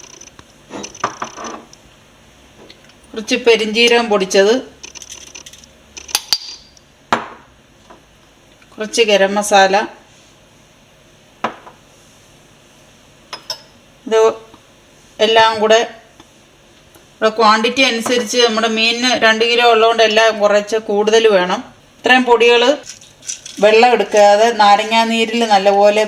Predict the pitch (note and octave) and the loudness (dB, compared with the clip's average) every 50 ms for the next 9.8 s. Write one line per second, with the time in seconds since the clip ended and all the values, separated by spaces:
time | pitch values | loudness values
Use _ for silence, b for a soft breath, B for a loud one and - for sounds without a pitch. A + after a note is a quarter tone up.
0 | - G#3+ G3 G3 G3 G3+ G#3 G3+ F#3+ F#3+ G3 G3 G3 G3 G3 F#3 F#3 F#3+ F#3+ G3 | -2 -4 -4 -4 -4 -2 -2 -2 -2 2 2 2 2 2 0 0 0 0 2 2
1 | G3 G3+ G3 F#3+ F#3 F3 - - - - F3+ E3+ E3+ E3+ F#3 A3 A#3 - - - | 2 0 0 -2 -4 -6 -8 -6 -4 -2 -2 0 0 0 -2 -4 -4 -8 -14 -20
2 | - - - - - - - - - - - - - - - - - - - - | -20 -18 -16 -16 -16 -16 -18 -18 -16 -16 -16 -16 -18 -18 -18 -18 -16 -16 -16 -18
3 | - - - - - - - - - - - - - - - - - - - - | -18 -18 -18 -16 -14 -14 -14 -16 -18 -18 -18 -18 -16 -16 -16 -16 -18 -18 -16 -16
4 | - - - - - - - - - - - - - - - - - - - - | -14 -14 -14 -14 -16 -18 -20 -18 -16 -14 -14 -14 -14 -16 -18 -20 -20 -20 -20 -18
5 | - - - - - - - - - B3+ B3+ C4 C4 C4 C#4+ C#4+ D4 D4 C#4 C4 | -16 -16 -16 -18 -20 -20 -20 -6 -2 2 2 4 4 6 6 6 6 4 4 4
6 | B3+ B3 B3+ C#4+ D#4 D#4 - - - A3+ A#3 A#3 B3 B3 B3+ B3+ B3 - B3 A3+ | 2 2 2 0 -2 -4 -8 -6 -2 -2 0 0 2 2 2 0 2 2 2 2
7 | A3+ A3+ A#3 A#3+ C4+ - - - A3 G#3+ G#3+ A3 A3 G#3+ A#3+ B3 A#3+ A3+ A#3 A3+ | 2 2 2 0 -2 -2 -2 0 0 0 0 -2 -4 -2 -2 0 0 2 2 2
8 | A#3+ C4+ F4 F#4+ - - - _ _ _ _ _ _ _ _ A3 - _ _ _ | 2 0 0 -2 -6 -14 -20 _ _ _ _ _ _ _ _ -20 -20 _ _ _
9 | _ _ - - _ _ _ - A#3 A3 - - - C4 C4+ | _ _ -20 -20 _ _ _ -6 -6 -4 -6 -6 0 2 2